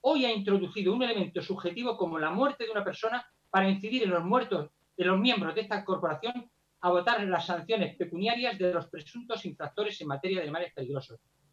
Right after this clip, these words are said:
Esta falta de independencia en las formas es lo que se ha denunciado desde este grupo Ciudadanos desde un principio. Queremos justicia administrativa, que los policías sean inspectores o agentes, hagan de policías, que los técnicos administrativos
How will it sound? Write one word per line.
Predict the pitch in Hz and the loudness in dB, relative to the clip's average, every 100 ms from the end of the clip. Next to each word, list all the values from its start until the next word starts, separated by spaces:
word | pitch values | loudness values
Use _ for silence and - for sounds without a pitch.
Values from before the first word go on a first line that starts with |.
| _ - | _ -4
Esta | 277 - 262 | -2 -2 -2
falta | 196 151 151 | 0 -2 -2
de | 151 | -4
independencia | 160 165 165 180 196 196 117 - _ | -4 -6 -2 -2 -2 -4 -8 -8 _
en | 165 156 | -6 -2
las | 143 | -2
formas | - 247 247 247 - _ - | 0 0 0 -2 -6 _ -8
es | 208 | -6
lo | 240 214 | -2 0
que | 196 | 0
se | - | -2
ha | 202 | 0
denunciado | 196 147 - 196 175 | -2 -2 0 2 0
desde | 156 175 180 - | -2 0 -2 -2
este | - 208 202 | -2 -2 0
grupo | 175 170 160 127 - _ - | 2 2 0 -6 -8 _ -6
Ciudadanos | 160 185 202 | 0 2 0
desde | 151 143 | -2 -4
un | 147 | -6
principio. | 143 120 98 - _ _ _ _ _ _ _ _ - | -6 -8 -14 -20 _ _ _ _ _ _ _ _ -4
Queremos | - 208 277 269 | 2 4 4 2
justicia | 190 - 233 220 | -2 -4 -6 -4
administrativa, | 180 143 - 123 131 107 - _ _ | -2 -4 -8 -10 -10 -12 -14 _ _
que | - | 2
los | 196 | 2
policías | 196 156 - 180 247 - | 2 -4 -6 -2 -2 0
sean | 220 254 247 - | 0 0 0 -10
inspectores | 143 135 - - 175 160 | -12 -10 -12 0 0 2
o | 123 | -2
agentes, | 117 220 196 226 - _ - | -4 -2 -2 -2 -6 _ -4
hagan | 170 214 | 0 0
de | |
policías, | 156 123 - 131 110 _ _ | -2 -4 -6 -8 -8 _ _
que | 190 | 2
los | 170 | 2
técnicos | - 277 294 208 | 2 2 0 -2
administrativos | 202 165 143 135 185 185 | 0 -2 -4 -4 0 0